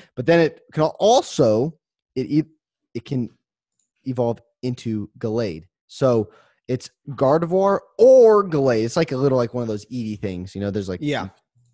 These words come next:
Speaker 1: um, so, yeah, it's the Blade Pokemon, and the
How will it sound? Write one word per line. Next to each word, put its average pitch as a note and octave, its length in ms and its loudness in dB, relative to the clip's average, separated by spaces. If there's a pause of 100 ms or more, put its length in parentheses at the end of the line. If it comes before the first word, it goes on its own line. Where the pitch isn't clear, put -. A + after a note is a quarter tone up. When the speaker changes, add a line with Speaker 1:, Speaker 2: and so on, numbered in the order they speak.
(560)
Speaker 1:
um, G2 360 -4 (520)
so, C3 480 4 (180)
yeah, B2+ 120 2
it's - 80 -4
the C#3+ 60 -2
Blade F#3 260 4
Pokemon, B2+ 520 0 (400)
and B2 380 -2
the A2+ 180 -6